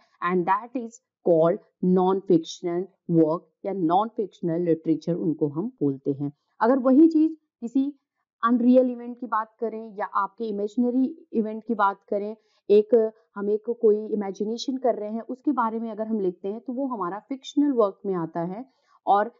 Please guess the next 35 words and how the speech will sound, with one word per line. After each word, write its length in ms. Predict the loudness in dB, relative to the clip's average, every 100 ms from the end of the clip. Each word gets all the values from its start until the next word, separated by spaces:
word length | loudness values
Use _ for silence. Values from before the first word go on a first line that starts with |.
| _ -4
अगर 220 | 0 2
हम 140 | 4
किसी 260 | 4 4 2
real 340 | 2 2 2
events 340 | 0 2 0 0
या 120 | -6 -4
किसी 380 | -10 -12 _ 2
interesting 480 | 2 -2 -6 -2 -2
piece 220 | -2 -6
of 60 | -6 -2
writing 340 | -2 0 -2 -2
को 100 | -2
लिखते 400 | 0 -2 _ -6
हैं, 280 | -4 -10 -14 _ _ _
किसी 200 | -2 0
real 300 | 2 2 2
event 260 | 0 -6 -8
को 240 | -10 -14 _ _ -4
लिखते 320 | -4 2 2
हैं, 240 | 2 -10 _ _ -4
then 160 | -2
that 180 | -6 -4
is 140 | -6 -6
called 200 | -8 -8 -12 _ _ -2
non-fictional 800 | 0 2 0 -4 -4 -2 0 0 0
works। 360 | -4 -6 -10 _ _ 0
So 80 | 2
यहाँ 200 | 4 2
पे 80 | 2
clear 280 | 4 4 6
हो 160 | 4
गई 160 | 4 4
होंगी 200 | 2 -2
चीजें 260 | -10 -12
आपकी। 420 | -12 -12 -2 -2